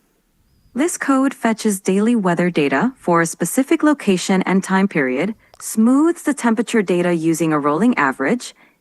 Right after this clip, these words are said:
annotates a significant weather event on the resulting plot,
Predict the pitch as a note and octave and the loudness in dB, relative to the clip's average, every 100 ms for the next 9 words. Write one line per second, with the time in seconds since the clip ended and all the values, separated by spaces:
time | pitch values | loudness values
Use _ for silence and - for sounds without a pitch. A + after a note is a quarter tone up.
0 | - A#3 D#4+ F#4 D4+ D4+ - G#3+ A#3+ A3 | -2 2 2 2 0 0 -2 -2 0 2
1 | A#3+ C#4+ D4 B3 F#3 F#3 G3 F#3+ F3 F3+ | 2 0 -2 0 0 2 2 2 2 0
2 | - D#3+ D#3 D3 C#3 D#3 - D#3+ - D3 | 2 0 2 0 0 -2 0 -4 0 2
3 | D#3 | 2